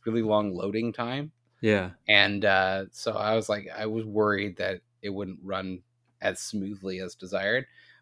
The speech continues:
Speaker 1: But playing it on PlayStation is fine, and it's just, it's actually a good choice because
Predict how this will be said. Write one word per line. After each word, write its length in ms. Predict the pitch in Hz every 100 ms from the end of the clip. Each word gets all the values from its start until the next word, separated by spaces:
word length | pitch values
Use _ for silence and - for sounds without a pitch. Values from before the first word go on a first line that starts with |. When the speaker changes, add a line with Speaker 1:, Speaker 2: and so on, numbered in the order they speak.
| _
Speaker 1:
But 300 | 113 98 98
playing 220 | - 165
it 60 | 135
on 120 | 104
PlayStation 560 | - 101 - 95 - 98
is 80 | 95
fine, 420 | - 90 95 98
and 140 | 95 - - _ _
it's 340 | 123 - - - _
just, 280 | 147 - - _ -
it's 140 | 127
actually 260 | 175 - 147
a 40 |
good 280 | 107 117 107
choice 320 | - 107 101 -
because 420 | 110 107 98